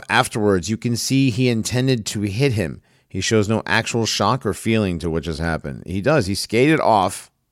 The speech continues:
as if, here, we'll play this. We'll play this. Let's see.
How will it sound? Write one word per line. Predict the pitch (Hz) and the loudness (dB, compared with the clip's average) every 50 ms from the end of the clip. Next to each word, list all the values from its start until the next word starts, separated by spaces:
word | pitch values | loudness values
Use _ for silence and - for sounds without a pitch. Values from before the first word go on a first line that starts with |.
| _ _ _ _ _ _ _ _ _ _ _ _ _ _ _ _ _ _ _ _ _ _ _ _ _ _ _ _ _ _ _ - | _ _ _ _ _ _ _ _ _ _ _ _ _ _ _ _ _ _ _ _ _ _ _ _ _ _ _ _ _ _ _ -2
as | 104 101 104 | 0 2 2
if, | 127 120 - - - _ _ _ _ _ _ _ _ | 2 2 0 -2 -10 _ _ _ _ _ _ _ _
here, | _ - 80 | _ -6 -4
we'll | 78 90 87 | -4 -4 -4
play | - 95 80 | -4 -4 -4
this. | 67 64 - - - - | -4 -6 -10 -12 -18 -20
We'll | 135 - - - 107 98 - | -20 -20 -20 -16 -16 -16 -14
play | - - - - - | -14 -16 -16 -16 -18
this. | - - - - - | -20 -20 -20 -20 -20
Let's | - - | -20 -20
see. | - - | -20 -20